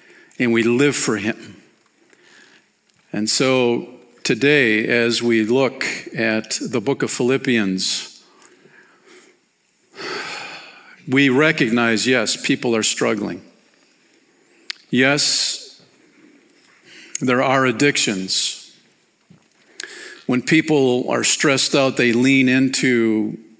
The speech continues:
substances that maybe, mm, take the pain and the edge off. But the fact of the matter is, Jesus is there waiting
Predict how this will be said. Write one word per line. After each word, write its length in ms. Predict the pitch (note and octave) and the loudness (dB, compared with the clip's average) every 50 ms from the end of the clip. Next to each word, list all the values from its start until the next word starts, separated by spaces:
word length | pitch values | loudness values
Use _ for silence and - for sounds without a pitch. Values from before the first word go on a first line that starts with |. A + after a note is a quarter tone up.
| _ - - - - - - | _ -20 -18 -18 -16 -10 -6
substances 1160 | - - - - E3 D3 C3+ - - - C3+ A2+ G#2+ - - A#2 G#2+ G#2 - - - - - - | -4 -2 0 2 2 2 2 0 0 -2 -2 -2 -2 -2 -2 -2 -2 -2 -2 -4 -4 -6 -4 -4
that 520 | - A2+ A2 - - - - - - - | -2 -2 -2 -4 -8 -14 -20 -20 -12 -6
maybe, 720 | - B2+ B2+ B2+ A#2 B2 A#2 A2 G#2+ G#2 G#2 G#2+ - - - - - _ _ _ _ _ _ _ _ _ - | -2 0 0 0 2 2 2 2 2 0 -2 -4 -8 -12 -18 -20 -20 _ _ _ _ _ _ _ _ _ -12
mm, 380 | E3 - - C3+ C3 B2+ C3 - | -10 -8 -6 -4 -4 -4 -4 -2
take 240 | - E3+ E3+ D3+ - | 0 0 0 0 -2
the 80 | D#3 | -4
pain 420 | - - - D3 D3 C3+ A#2+ A2+ A2 | -4 0 0 2 2 4 2 2 0
and 240 | G#2 G#2+ A2+ - - - - | -2 -6 -10 -14 -14 -8 -2
the 160 | B2+ A#2+ B2+ | 0 2 2
edge 420 | C#3+ C#3 B2 A2+ G#2+ G2+ - - - - | 2 2 2 0 -2 -2 -4 -4 -2 -2
off. 600 | B2 B2+ A#2 G2+ G2 F#2+ - - - - - - _ _ _ _ _ _ _ _ _ _ _ _ _ _ _ _ _ _ _ _ _ _ | -2 -2 -2 -2 -4 -6 -8 -8 -10 -10 -16 -20 _ _ _ _ _ _ _ _ _ _ _ _ _ _ _ _ _ _ _ _ _ _
But 140 | - C#3 - | -6 -4 -2
the 80 | D3 C#3 | -2 -2
fact 320 | - - D#3+ D#3 - - | 0 2 2 2 2 0
of 80 | C#3+ A#2+ | 0 2
the 80 | B2+ | 2
matter 360 | B2 C3 C3 C3+ C3 B2 B2 B2+ | 2 2 2 2 2 2 2 2
is, 520 | D3 D3+ A#2+ A2+ A2 G#2+ - - - - | 2 2 2 2 0 0 -2 -4 -6 -6
Jesus 680 | A2+ A2+ G#2+ G#2+ B2+ C#3+ D3+ C3 A#2 A#2 A2+ A2 - - | -6 -6 -2 0 2 2 2 2 0 -2 -2 -2 -4 -2
is 240 | - B2+ A2+ A2 | -2 -2 -2 0
there 220 | A2+ A#2 A2+ A2 A2 | 0 0 0 2 2
waiting 580 | A2 A2+ A2 G#2+ G#2+ G#2+ G#2 G#2 G2+ F#2+ - | 2 2 2 2 2 0 -2 -2 -6 -8 -12